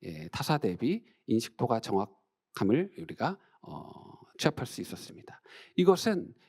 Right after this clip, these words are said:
인식도가 정확하다라는 관점에서 보면 우리가 업무를 하는 데 있어서 보다 정확하게 커뮤니케이션을 할 수 있고 전달 능력이 뛰어날 수 있으며 또 앞서 얘기했던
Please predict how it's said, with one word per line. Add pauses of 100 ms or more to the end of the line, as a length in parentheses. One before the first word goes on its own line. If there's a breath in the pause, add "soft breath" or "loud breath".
인식도가
정확하다라는
관점에서
보면
우리가
업무를
하는
데
있어서
보다 (340 soft breath)
정확하게
커뮤니케이션을
할
수
있고 (220 loud breath)
전달
능력이
뛰어날
수
있으며 (240 soft breath)
또
앞서
얘기했던